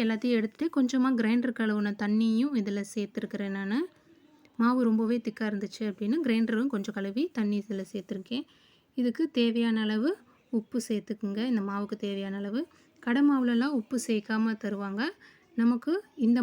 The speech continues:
மாவுல உப்பு சேர்த்து தான் நம்ம கலந்து வைக்கிறோம். இல்ல அப்படின்னா எடுத்துட்டு நம்ம வந்து உப்பு சேர்த்து நல்லா அடிச்சு கலக்கும்போது இட்லி வந்து கல்லாட்டாயிரும். அதனால மொத்த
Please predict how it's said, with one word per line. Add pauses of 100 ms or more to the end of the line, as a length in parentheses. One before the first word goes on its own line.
மாவுல (600)
உப்பு (100)
சேர்த்து
தான்
நம்ம
கலந்து
வைக்கிறோம். (1080)
இல்ல (100)
அப்படின்னா (320)
எடுத்துட்டு (440)
நம்ம
வந்து (100)
உப்பு (100)
சேர்த்து
நல்லா (180)
அடிச்சு
கலக்கும்போது (560)
இட்லி
வந்து (100)
கல்லாட்டாயிரும்.
அதனால (140)
மொத்த